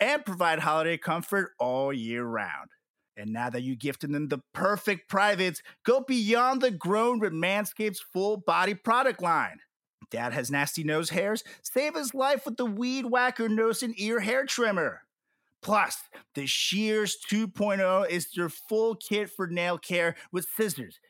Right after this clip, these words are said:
clippers, tweezers, and a file for the traveling man. And also, there's the new Persevere cologne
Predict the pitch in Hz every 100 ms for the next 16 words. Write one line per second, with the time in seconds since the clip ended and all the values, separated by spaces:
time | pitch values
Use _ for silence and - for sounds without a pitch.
0 | - - 226 - 127 - - _ - 202
1 | 254 190 170 104 - - - 294 294 254
2 | 254 - 233 240 - 254 240 254 277 269
3 | 240 185 147 98 76 _ _ _ _ _
4 | - 226 254 277 294 285 - 247 226 247
5 | 190 247 226 220 240 254 262 220 220 247
6 | 214 220 226 226 247 254 269 208